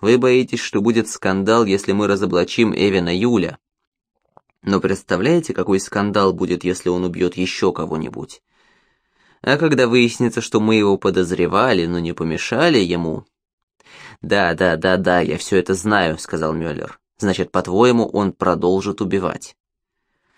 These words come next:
"Многое в этом деле мне непонятно", — ответил Харри. "Совершенно ясно только одно, он ещё не выполнил всех пунктов своего плана".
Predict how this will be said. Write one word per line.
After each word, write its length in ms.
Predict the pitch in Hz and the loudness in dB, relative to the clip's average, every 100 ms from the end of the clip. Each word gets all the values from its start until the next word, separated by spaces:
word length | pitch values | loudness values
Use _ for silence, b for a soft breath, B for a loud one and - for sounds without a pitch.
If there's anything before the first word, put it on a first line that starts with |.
| _ _ _ _ _ _ - | _ _ _ _ _ _ -2
"Многое 600 | 151 202 156 - 92 87 | 2 6 4 4 2 4
в 60 | |
этом 260 | 92 90 92 | 0 0 -2
деле 260 | 90 87 87 | 0 0 0
мне 160 | 87 | -2
непонятно", — 680 | 87 82 90 123 151 - 78 | -4 -2 0 2 2 0 -6
ответил 340 | - 85 82 80 | -4 -6 -6 -6
Харри. 520 | - 90 - - - _ _ | -2 -2 -2 -6 -12 _ _
"Совершенно 540 | - 92 90 - 87 90 | -4 0 0 0 -2 0
ясно 420 | 95 110 - 95 | 2 2 0 -4
только 340 | 98 87 85 | -4 -2 -2
одно, 440 | 85 87 107 90 - - | -2 -2 0 -2 -4 -8
он 200 | 90 90 | -4 -4
ещё 200 | - 87 | -4 -4
не 140 | 90 | -2
выполнил 500 | 95 104 95 87 85 | -2 -2 -2 -2 -6
всех 360 | 90 - 87 - | -6 -2 -2 -2
пунктов 420 | 104 101 - 82 | -6 -4 -6 -8
своего 380 | - 85 85 87 | -6 -2 0 0
плана". 500 | - 87 80 60 | 0 0 0 -2